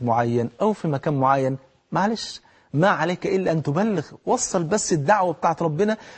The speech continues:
بلغ سنة النبي عليه السلام، وما عليك هداية الناس. هداية البشر دي مش علينا إحنا، إنما على رب البشر. تقول لي: "لا معلش، أصل أنا عايز أفهم بس النقطة دي،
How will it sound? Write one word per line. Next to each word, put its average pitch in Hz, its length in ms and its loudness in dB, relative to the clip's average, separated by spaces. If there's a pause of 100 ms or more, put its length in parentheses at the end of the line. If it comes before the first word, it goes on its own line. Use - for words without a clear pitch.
(120)
بلغ 185 500 2
سنة 226 200 0
النبي 190 240 2
عليه 202 120 4
السلام، 220 240 0
وما 233 160 2
عليك 220 380 0
هداية 190 380 2
الناس. 190 380 2 (300)
هداية 202 300 4
البشر 165 420 0
دي 196 280 -2
مش 156 200 -2
علينا 202 240 2
إحنا، 151 220 -2 (360)
إنما 160 280 4
على 180 220 4
رب 165 200 2
البشر. 135 340 0
تقول 135 180 -2
لي: 135 60 2
"لا 165 100 0
معلش، 143 300 -4
أصل 151 240 -4
أنا 135 120 -2 (480)
عايز 143 200 4
أفهم 151 220 -2
بس 151 180 -2
النقطة 147 240 0
دي، 151 180 -4